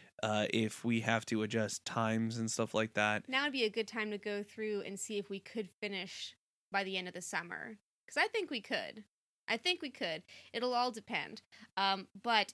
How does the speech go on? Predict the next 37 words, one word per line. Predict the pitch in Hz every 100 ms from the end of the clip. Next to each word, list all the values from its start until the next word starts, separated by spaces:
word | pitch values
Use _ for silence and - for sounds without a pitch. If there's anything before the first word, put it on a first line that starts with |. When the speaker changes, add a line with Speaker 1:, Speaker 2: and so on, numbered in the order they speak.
| _
Speaker 2:
if | 233 226
you're | 247
interested | 240 294 311 285 269
in | 240 220
watching | 220 220 - 220
old | - 208
episodes | 254 302 - 330 330 -
and | 214
you | 214
don't | 220 220
want | 220 208 208
to | 202 196
watch | 202 196 -
the | 185
live | 190 247
streams, | - 403
you | 311
just | 220
wanna | 226 196
listen, | 220 - 339 359 - - - -
uh, | 196 196 -
every | 226 254
Tuesday | - 277 269 254 226 226
before | 208 208 - 220 220 226
we | 220
start | 214 - 220
our | 202
new | 202 233
live | 220 208
stream, | 208 226 208
we | 202 -
update | 226 233 - 202 196 - - _ _ _
the | 214 214
episode | - - 214 - 196 180 175
from | - 196
previous | 196 349 370 285 214 -
week | 208 196